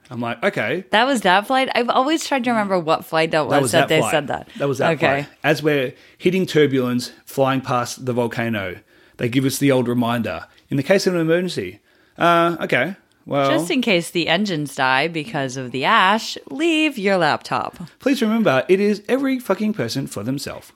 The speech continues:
Speaker 2: And don't wear your stilettos down the slide 'cause you're gonna pop the thing.
Speaker 1: Is that a thing?
Speaker 2: I think so. <laughs>
Speaker 1: I mean, it makes sense.
Speaker 2: Yeah. Who, I don't know who wears stilettos on an airplane these days, but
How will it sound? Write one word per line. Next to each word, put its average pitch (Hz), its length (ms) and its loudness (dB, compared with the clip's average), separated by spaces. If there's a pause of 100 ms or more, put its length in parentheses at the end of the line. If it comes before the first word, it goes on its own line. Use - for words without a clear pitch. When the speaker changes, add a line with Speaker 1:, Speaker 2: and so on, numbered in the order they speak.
Speaker 2:
And 196 240 -2
don't 254 240 4
wear 226 160 2
your 220 180 4
stilettos 202 640 0
down 147 260 -2
the 175 80 -4
slide 180 500 0
'cause 151 160 -6
you're 160 80 -4
gonna 202 240 0
pop - 340 0
the 151 80 -6
thing. 135 360 -2
Speaker 1:
Is 120 80 -2
that 143 120 4
a 135 60 2
thing? 127 320 -2 (420)
Speaker 2:
I 165 120 -2
think 170 260 -4
so. - 180 -2 (340)
<laughs> - 360 -20
Speaker 1:
I 113 60 -4
mean, 135 120 4
it 123 60 -2
makes 143 240 0
sense. 127 420 0
Speaker 2:
Yeah. 160 300 2 (560)
Who, 196 80 -2
I 190 260 4
don't 196 120 4
know 170 120 6
who 160 160 2
wears 147 220 4
stilettos 139 360 2
on 139 120 0
an 127 80 0
airplane 123 340 -4
these 123 160 -8
days, 120 260 -6
but 131 240 -6